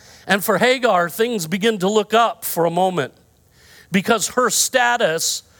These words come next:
of being a slave, of being a servant, is changing. She's no longer a slave, but now she's going to be the mother of a promise.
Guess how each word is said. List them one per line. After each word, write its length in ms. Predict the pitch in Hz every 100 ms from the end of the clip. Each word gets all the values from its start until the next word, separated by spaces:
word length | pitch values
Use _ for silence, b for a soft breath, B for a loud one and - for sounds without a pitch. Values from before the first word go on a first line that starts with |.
| b
of 160 | b 151
being 300 | 208 226 202
a 60 | 160
slave, 560 | - 208 226 202 170
of 100 | 170
being 240 | 185 214 185
a 80 |
servant, 680 | 156 - 226 226 180 160 160 - b b b b
is 180 | 175 170
changing. 680 | - 214 208 190 156 127 - _ B B B
She's 320 | - 226 196
no 140 | 233
longer 480 | 233 233 247 226 208
a 100 | 190
slave, 680 | - - 240 220 175 175 - b b b
but 160 | - 202
now 280 | 180 220 202
she's 260 | - 190
going 280 | - 202 190
to 40 | 165
be 140 | 175
the 100 | 160
mother 340 | 160 175 160
of 140 | 151 131
a 60 |
promise. 720 | 135 175 160 139 104 - -